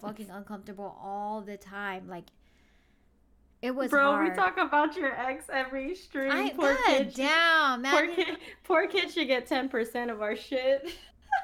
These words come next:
Speaker 2: No, but none of your, yeah, your ex, your family didn't like him.
Speaker 1: No,
Speaker 2: I
Speaker 1: it
Speaker 2: didn't
Speaker 1: was
Speaker 2: like him.
Speaker 1: very uncomfortable. Like,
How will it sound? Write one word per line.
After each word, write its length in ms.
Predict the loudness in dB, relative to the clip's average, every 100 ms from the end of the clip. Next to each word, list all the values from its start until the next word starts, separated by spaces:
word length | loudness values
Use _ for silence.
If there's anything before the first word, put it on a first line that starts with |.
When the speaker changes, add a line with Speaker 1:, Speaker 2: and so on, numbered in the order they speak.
| -4 -20 -20 -20 -20 -20 -20 _ -20 -18 -16 -16 -4
Speaker 2:
No, 240 | 0 2
but 180 | 0 -2
none 180 | -2 -2
of 120 | -2
your, 160 | -6 -6
yeah, 340 | -4 -2 -2
your 140 | -4 -4
ex, 240 | -2 -2
your 140 | -4 -6
family 280 | -6 -4 -4
didn't 260 | -4 -4
like 200 | -4 -4
him. 140 | -4 -4
Speaker 1:
No, 240 | -2 -2
Speaker 2:
I 140 | -2 -2
Speaker 1:
it 20 |
Speaker 2:
didn't 100 | -2
Speaker 1:
was 80 | -2
Speaker 2:
like 140 | -2
him. 60 | -4
Speaker 1:
very 380 | -4 -2 -4 -6
uncomfortable. 840 | -8 -12 -12 -14 -14 -16 -16 -14
Like, 340 | -12 -12 -14